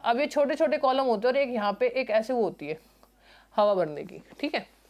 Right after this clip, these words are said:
अब ये जो छोटे-छोटे कॉलम होते हैं, इसमें से हवा पास होती है, तब जाके एक ध्वनि पैदा होती है, ठीक है। अगर आप खाली, कि अगर आपको खराब,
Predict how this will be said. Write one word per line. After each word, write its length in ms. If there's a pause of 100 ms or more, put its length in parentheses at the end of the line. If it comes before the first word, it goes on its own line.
(1500)
अब 120
ये 80
जो 100
छोटे-छोटे 600
कॉलम 400
होते 280
हैं, 180
इसमें 360
से 140
हवा 300
पास 360
होती 320
है, 160 (200)
तब 200
जाके 500
एक 220
ध्वनि 440
पैदा 380
होती 440
है, 200 (480)
ठीक 140
है। 260
अगर 260
आप 180
खाली, 320
कि 160
अगर 240
आपको 440
खराब, 540